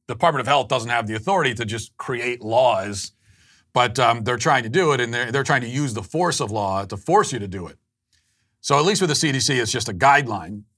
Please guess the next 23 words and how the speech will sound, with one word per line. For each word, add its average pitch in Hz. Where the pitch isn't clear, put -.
which 113
we 117
don't 117
have 120
to 104
listen 110
to, 101
and, 110
um, 95
and 107
I 107
won't. 95
You 113
know, 175
this 196
is, 165
this 175
is 180
one 139
of 123
the 113
worst 113
things 101